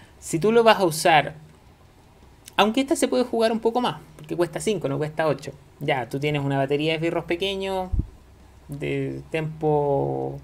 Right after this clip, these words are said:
estás jugando en un mazo tempo, esbirros de rango pequeño mediano,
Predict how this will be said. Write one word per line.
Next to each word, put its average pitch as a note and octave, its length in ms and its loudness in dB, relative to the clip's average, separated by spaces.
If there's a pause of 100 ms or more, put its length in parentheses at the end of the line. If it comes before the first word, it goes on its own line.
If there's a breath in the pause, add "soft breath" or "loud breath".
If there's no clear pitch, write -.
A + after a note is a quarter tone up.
(340 loud breath)
estás D3+ 260 4
jugando D3+ 280 2
en D3 60 0
un D3 80 -2
mazo D3+ 280 0
tempo, F#3 880 2
esbirros D3 480 0
de C#3 80 2
rango D3 560 0
pequeño D3+ 400 -2
mediano, F#3 720 0